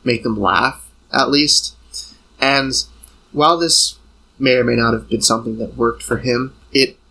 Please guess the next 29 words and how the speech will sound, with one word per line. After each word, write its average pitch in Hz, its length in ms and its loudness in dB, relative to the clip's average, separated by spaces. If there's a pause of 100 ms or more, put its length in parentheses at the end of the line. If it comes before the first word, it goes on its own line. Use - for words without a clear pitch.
(240)
caused 160 420 0
concern 127 680 2
among 110 480 -2
his 113 160 -2
mother 120 320 0
and 117 220 -8
perhaps 123 340 0
his 117 140 -2
father 120 440 0
that 113 240 0 (480)
he 143 160 -2
might 143 220 0
go 151 120 2
into 139 180 -6
life 120 400 -2 (280)
being 120 260 -4 (100)
a - 60 -8
coward, 127 840 -2 (300)
doormat 120 500 0
that 110 120 -10
people 113 220 -4
thought 113 260 -4
they - 100 -2
could 107 180 -6
walk 104 260 0
all 113 180 0
over. 110 360 -4 (840)
And 113 100 -2
so, 123 440 2